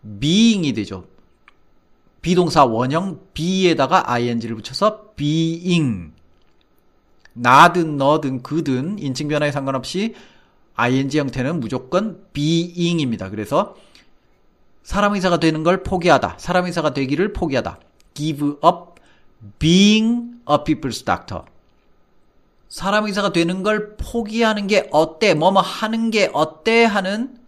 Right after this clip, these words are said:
구문 Why don't you? Why don't you? Why don't you?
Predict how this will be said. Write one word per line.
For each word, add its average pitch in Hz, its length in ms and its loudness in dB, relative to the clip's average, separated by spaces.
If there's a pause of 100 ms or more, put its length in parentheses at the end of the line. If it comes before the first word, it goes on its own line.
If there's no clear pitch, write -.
구문 147 500 -4 (500)
Why 170 720 6 (140)
don't 165 560 -2 (760)
you? 127 540 0 (500)
Why 156 340 4
don't 185 280 -4 (100)
you? 104 240 -4 (160)
Why 151 240 4
don't 190 480 -6
you? 90 200 -10